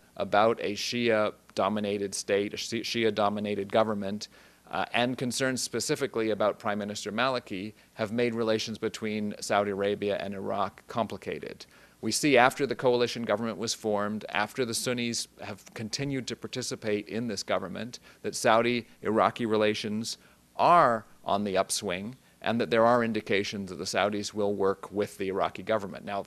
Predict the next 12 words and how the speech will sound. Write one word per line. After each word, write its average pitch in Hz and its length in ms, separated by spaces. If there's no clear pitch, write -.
this 110 200
is 110 80
complicated 113 680
by 107 140
everything 107 380
else 101 240
that's 107 120
going 104 260
on 104 140
in 101 60
the 95 80
region, 110 480